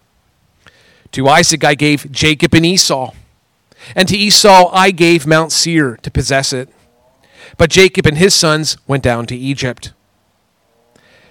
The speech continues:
Then I sent Moses and Aaron, and I plagued Egypt by what I did in its midst, and afterward I brought you out. I brought your fathers out of Egypt, and you came to the sea.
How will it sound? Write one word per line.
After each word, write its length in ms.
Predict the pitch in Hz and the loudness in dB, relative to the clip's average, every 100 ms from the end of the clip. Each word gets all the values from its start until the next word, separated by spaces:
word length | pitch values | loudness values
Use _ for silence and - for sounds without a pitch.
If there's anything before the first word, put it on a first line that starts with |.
| _ _ _ _ | _ _ _ _
Then 200 | 151 202 | -4 0
I 120 | 208 | 2
sent 320 | 190 214 196 | 2 0 0
Moses 440 | 156 180 196 180 185 | 4 6 6 6 2
and 140 | 180 | 4
Aaron, 420 | 185 202 156 135 - _ _ _ - | 4 4 2 -4 -14 _ _ _ 0
and 120 | 196 | 4
I 100 | 208 | 4
plagued 480 | 175 190 214 240 196 | 4 2 2 2 0
Egypt 420 | 185 143 151 143 | -2 -2 -4 0
by 140 | 151 170 | 2 4
what 160 | 185 | 6
I 100 | 180 | 6
did 220 | 156 185 | 6 4
in 100 | 175 | 4
its 220 | 156 147 147 | 0 -2 -2
midst, 560 | 160 156 - - - _ - _ - | 0 0 -4 -6 -10 _ -20 _ -4
and 100 | 160 | 2
afterward 720 | 151 165 147 147 160 160 160 - - | 2 2 4 6 6 6 0 -14 -10
I 100 | 143 | -2
brought 300 | 139 131 131 | 2 2 2
you 180 | 143 | 2
out. 380 | 135 139 135 - - _ _ _ _ _ _ - - - - | 4 2 0 -8 -20 _ _ _ _ _ _ -20 -20 -18 -4
I 80 | 185 | 4
brought 240 | 233 226 | 6 6
your 120 | 240 | 6
fathers 420 | - 214 220 202 | 6 6 8 6
out 240 | 214 190 220 | 4 4 4
of 120 | 175 | 2
Egypt, 540 | 180 139 143 - - - _ - | -2 -4 -4 -6 -14 -18 _ -8
and 160 | 170 | 0
you 80 | 175 | 2
came 260 | - 151 156 | 2 0 0
to 100 | 156 | -2
the 80 | 165 | -2
sea. 480 | - 185 190 151 | -2 -2 -2 -6